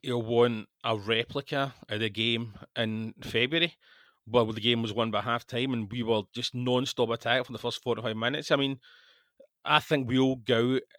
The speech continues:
I know you said Rangers will try and attack, and obviously that would maybe help us hit them in the break, but I think we'll try and get the game won, if possible, as soon as we can, because,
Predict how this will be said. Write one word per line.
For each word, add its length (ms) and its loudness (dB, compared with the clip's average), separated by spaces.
I 100 4
know 140 4
you 180 4
said 220 0
Rangers 240 0
will 80 -4
try 220 2
and 100 0
attack, 380 -2
and 120 2
obviously 420 4
that 160 2
would 140 -4
maybe 260 -4
help 240 -2
us 100 -2
hit 100 -6
them 120 -6
in 40 -4
the 80 -2
break, 520 -4
but 80 2
I 140 6
think 300 0
we'll 280 -2
try 260 0
and 200 -4
get 140 -2
the 80 -4
game 280 -4
won, 360 -2
if 180 -4
possible, 520 -4
as 80 -2
soon 180 0
as 120 -2
we 100 -6
can, 320 -2
because, 520 -4